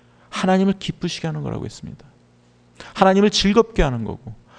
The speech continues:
하나님을 높이고 존귀와 영광을 드리는 것이 사람의 제일 되는 근본적인 목적이라고 웨스트민스터 소요리 문답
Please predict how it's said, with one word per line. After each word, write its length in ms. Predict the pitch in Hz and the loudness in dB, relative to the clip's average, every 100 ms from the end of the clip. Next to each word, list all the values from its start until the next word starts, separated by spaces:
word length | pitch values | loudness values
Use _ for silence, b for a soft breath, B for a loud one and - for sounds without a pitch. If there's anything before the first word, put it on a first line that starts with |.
| B | B
하나님을 440 | - 202 202 202 170 | 0 4 4 4 6
높이고 500 | 175 175 - 220 175 | 6 8 4 4 -6
존귀와 580 | - 165 190 202 196 151 | -2 2 4 6 4 6
영광을 420 | 139 196 226 226 | 4 6 4 4
드리는 260 | 185 160 139 | 2 0 0
것이 260 | 123 139 135 B B | 0 -2 -6 B B
사람의 320 | - 107 107 | -6 -2 -2
제일 240 | - 110 | 0 0
되는 160 | 107 107 | 2 0
근본적인 480 | - 95 95 107 107 | 2 2 2 0 0
목적이라고 600 | 90 - 104 95 95 107 - b b b - | -2 0 -2 -2 -4 -8 -14 b b b -4
웨스트민스터 420 | 101 - 110 110 | -4 -2 -4 -2
소요리 380 | 101 110 110 107 | -2 2 2 2
문답 360 | 98 98 98 | 2 0 -2